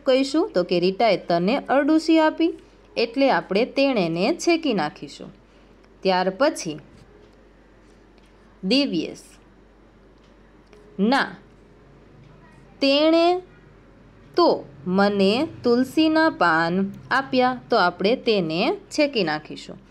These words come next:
ત્રીજું, ત્રીજામાં આપણે જોઈએ તો શું આવશે? "તમે પ્રીતિનું ચિત્ર જોયું? આ વખતે તેને ભૌમિતિક ભાત દોરી છે." તો તેણે છેકી નાખવાનું. ચોથામાં આપણે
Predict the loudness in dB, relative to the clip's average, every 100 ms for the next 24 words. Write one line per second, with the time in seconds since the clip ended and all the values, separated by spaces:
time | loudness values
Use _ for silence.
0 | -20 -20 -20 -20 -6 0 0 0 -4 -10
1 | -20 -20 -20 -20 -6 0 2 2 2 2
2 | 2 2 2 2 4 2 2 2 0 -2
3 | 0 2 4 2 0 0 -2 -4 -18 -8
4 | -2 0 0 -2 0 0 0 0 0 0
5 | 0 -2 0 0 2 0 2 2 -2 -10
6 | -20 -12 -2 0 2 2 0 0 0 0
7 | 0 -2 -6 -18 -20 -18 -4 0 2 2
8 | 0 -2 -4 -6 -14 -20 -2 2 2 4
9 | 2 2 0 0 0 0 0 0 0 0
10 | -2 -6 -4 -6 -4 -2 0 0 0 0
11 | 0 0 -2 0 -2 0 0 0 -4 -8
12 | -18 -20 -20 -8 2 2 4 2 2 0
13 | 0 -2 0 0 2